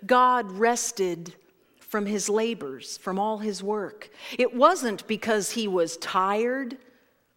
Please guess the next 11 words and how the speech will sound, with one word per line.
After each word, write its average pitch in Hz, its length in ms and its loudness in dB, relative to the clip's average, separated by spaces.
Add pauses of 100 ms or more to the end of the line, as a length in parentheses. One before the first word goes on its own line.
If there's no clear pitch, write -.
(420)
but 247 100 2
it 240 120 2
was 233 120 -4
because 277 380 0
his 269 180 -2
work 277 380 -2
was 214 240 0
done. 170 640 -4 (560)
Everything 311 680 0
was 254 180 -2
complete. 240 880 -6